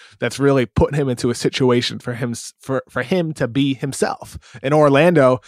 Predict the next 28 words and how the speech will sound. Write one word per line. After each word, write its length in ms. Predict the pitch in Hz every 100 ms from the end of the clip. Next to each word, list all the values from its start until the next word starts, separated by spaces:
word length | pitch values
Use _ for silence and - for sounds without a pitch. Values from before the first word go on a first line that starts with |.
| - -
he 120 | 165
kind 240 | 165 156
of 80 | 143
transitioned 560 | - 143 131 147 156 127
between 320 | 123 151 139
being 200 | 127 117
a 40 |
point 340 | - 151 151 -
guard 340 | 135 135 131
and 100 | 107
a 20 |
shooting 360 | - 160 147 143
guard, 560 | 139 135 135 131 127 - - 127
and 160 | 123
then 80 | 131
they 100 | 135
drafted 360 | 127 139 - 131
Elfrid 340 | 127 117 104
Payton, 440 | - 160 160 147 139
and 120 | 113
they 100 | 113
ha-, 140 | 117 113
and 120 | 120
they 120 | 117
invested 400 | 113 120 120 -
in 100 | 110 -
Evan 220 | 123 113
Fournier, 640 | 113 165 165 160 156 160